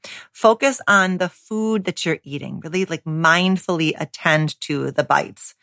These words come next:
Notice the music playing in the background. Feel your feet on the ground.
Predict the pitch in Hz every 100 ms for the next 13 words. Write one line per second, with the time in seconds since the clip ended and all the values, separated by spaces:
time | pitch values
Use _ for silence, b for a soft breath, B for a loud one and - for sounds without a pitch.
0 | B B B _ _ - 196 196 240 254
1 | 226 - 190 190 214 220 185 156 - 156
2 | 143 139 135 147 135 127 - 90 - -
3 | b b b b - - 247 269 262 254
4 | 247 233 202 180 180 - - 220 - -
5 | - _ _ - 170 165 160 156 135 -
6 | - -